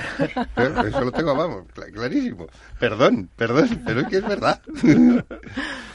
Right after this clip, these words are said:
Speaker 1: Bueno, dice perdón porque hay presencia
Speaker 2: Claro,
Speaker 1: francesa
Speaker 2: claro,
Speaker 1: en el
Speaker 2: claro,
Speaker 1: pro-,
Speaker 2: claro.
Speaker 1: <laughs> en
Speaker 2: Pero es
Speaker 1: el
Speaker 2: que yo soy
Speaker 1: estudio.
Speaker 2: un gran defensor del Ribera del Duero. O sea, demonios, por favor.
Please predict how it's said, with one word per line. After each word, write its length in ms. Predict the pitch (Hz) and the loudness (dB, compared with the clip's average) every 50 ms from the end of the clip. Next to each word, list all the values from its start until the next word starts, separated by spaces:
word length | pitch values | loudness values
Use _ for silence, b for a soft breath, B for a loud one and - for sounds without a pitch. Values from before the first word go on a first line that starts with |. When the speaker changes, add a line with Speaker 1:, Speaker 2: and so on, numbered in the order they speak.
| - - - - | -20 -20 -20 -16
Speaker 1:
Bueno, 400 | 190 151 135 139 143 139 127 117 | -10 -4 -2 -2 -2 -2 -4 -6
dice 300 | 110 127 139 123 139 147 | -8 -8 -8 -6 -6 -4
perdón 340 | 127 151 139 143 147 147 151 | -2 -2 0 2 0 0 0
porque 520 | 160 131 113 - - 117 117 117 117 117 | -4 -6 -6 -6 -6 -6 -4 -4 -4 -4
hay 280 | 120 127 135 139 139 135 | -2 -4 -4 -4 -6 -6
presencia 440 | - - 151 - - 170 175 185 | -6 -6 -8 -4 -2 0 2 4
Speaker 2:
Claro, 320 | 104 113 - 131 135 175 165 | 6 8 8 10 8 8 6
Speaker 1:
francesa 180 | - 175 170 104 | 6 4 6 8
Speaker 2:
claro, 120 | 123 170 135 | 8 8 8
Speaker 1:
en 60 | 170 | 6
el 60 | 160 | 4
Speaker 2:
claro, 220 | 95 120 143 - 127 95 | 6 6 6 6 4 0
Speaker 1:
pro-, 0 | |
Speaker 2:
claro. 240 | - - 110 143 156 - | -2 -2 0 0 0 0
Speaker 1:
<laughs> 20 | |
en 320 | - - 208 214 226 - | -2 -2 -2 -2 -2 -2
Speaker 2:
Pero 140 | - 196 - | -2 -2 -2
es 80 | - 220 | 0 2
Speaker 1:
el 40 | 180 | 4
Speaker 2:
que 40 | 180 | 4
yo 60 | 175 | 4
soy 80 | 104 107 | 4 4
Speaker 1:
estudio. 220 | 101 98 135 160 | 4 6 6 6
Speaker 2:
un 40 | 175 | 6
gran 160 | 170 175 202 226 | 4 2 2 2
defensor 440 | 220 - - 113 90 - - 123 185 | 0 0 0 0 -2 0 0 0 2
del 160 | 190 165 104 | 2 -2 -2
Ribera 280 | 92 92 92 113 - 95 | -2 -2 -2 0 0 0
del 100 | 143 98 | 0 -2
Duero. 260 | 85 92 135 202 - | -4 -4 -6 -4 -6
O 40 | - | -8
sea, 160 | 90 87 - - | -8 -10 -12 -10
demonios, 540 | 82 82 80 101 160 247 247 - 69 - - | -10 -6 0 0 0 0 0 -4 -8 -12 -16
por 220 | - - 80 80 | -14 -14 -14 -12
favor. 320 | - - 76 98 143 170 | -12 -10 -6 -6 -6 -6